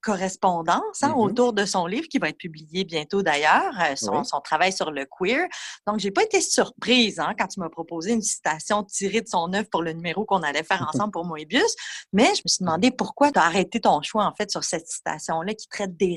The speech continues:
Speaker 1: rives en
Speaker 2: Ouais.
Speaker 1: particulier.
Speaker 2: Ben, euh, d'abord, euh, le choix, euh, évidemment, j'ai pas cherché parmi tous les ouvrages d'Anzaldúa parce qu'ils sont en anglais et en espagnol. Donc, j'ai pris quand même ce petit bout qui a été traduit en français. Cette citation me semblait,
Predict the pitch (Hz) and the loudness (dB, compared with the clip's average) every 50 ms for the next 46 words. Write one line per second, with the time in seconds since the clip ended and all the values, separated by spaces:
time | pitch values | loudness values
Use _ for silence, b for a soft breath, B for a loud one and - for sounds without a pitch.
0 | - - 185 196 196 190 185 170 139 135 - _ _ - 156 147 - 127 - 135 | -2 -2 -2 0 0 0 -2 -4 -6 -12 -20 _ _ -8 -6 -4 -6 -6 -4 -2
1 | 123 123 120 123 143 139 143 151 - _ B B B B B B B B 123 123 | -2 -2 -2 -4 -6 -8 -10 -12 -12 _ B B B B B B B B 0 2
2 | 120 123 135 - 117 113 120 120 117 120 120 127 131 143 151 135 123 113 113 113 | 2 2 0 -2 -2 -2 -2 0 0 0 2 2 2 2 2 2 0 0 0 0
3 | 113 107 - - 143 135 139 143 139 127 117 113 104 98 110 117 117 117 120 117 | -2 -4 -4 0 2 2 4 4 4 4 2 2 0 0 -2 -2 -2 0 0 0
4 | 117 120 131 139 131 - 104 - 120 - 117 107 - 135 127 - 117 113 117 113 | 2 2 0 -2 -2 -4 -4 -6 -4 -4 -4 -2 -2 0 0 2 0 0 -2 -4
5 | - 123 123 117 117 113 110 - 117 120 113 117 113 - - 110 107 123 123 123 | -4 -6 -6 -6 -6 -8 -4 -2 -2 -2 -2 -2 -6 -4 -4 -4 -4 -4 -4 -4
6 | 113 107 - - - 117 110 113 113 110 107 107 104 107 117 113 113 110 104 107 | -6 -8 -8 -8 -8 -6 -2 -2 -2 0 -2 -2 -4 -4 -4 -4 -4 -4 -6 -6
7 | _ - 107 107 110 113 120 135 156 147 123 110 113 107 113 107 - - 123 - | _ -4 -4 -2 -2 -2 -4 -4 -6 -6 -6 -6 -6 -6 -6 -8 -8 -8 -6 -4
8 | 117 110 117 120 123 120 - - - 123 120 113 - _ _ - 131 120 110 123 | -4 -2 -2 -2 -4 -4 -6 -6 -6 -6 -6 -6 -8 _ _ -8 -8 -8 -6 -6
9 | 131 147 147 135 - - - - 120 117 123 120 117 107 104 101 - 120 113 - | -6 -4 -6 -6 -8 -12 -14 -10 -8 -6 -4 -2 -2 -2 -2 -2 -4 -6 -6 -4
10 | - 110 107 104 123 117 117 - - - 101 104 - - - 131 151 - b b | -4 -4 -2 -2 -4 -6 -6 -8 -8 -8 -8 -8 -8 -6 -6 -6 -6 -8 b b
11 | b b b b b b b b - - - 143 - - - - 117 110 107 - | b b b b b b b b -12 -8 -8 -8 -8 -10 -8 -4 -4 -4 -4 -6
12 | - 151 156 175 170 127 107 - - 123 113 110 110 117 117 123 135 151 165 165 | -6 -4 -4 -2 -2 -2 -4 -4 -4 -4 -4 -2 -2 -2 -2 -2 -2 -2 -4 -8
13 | 160 | -10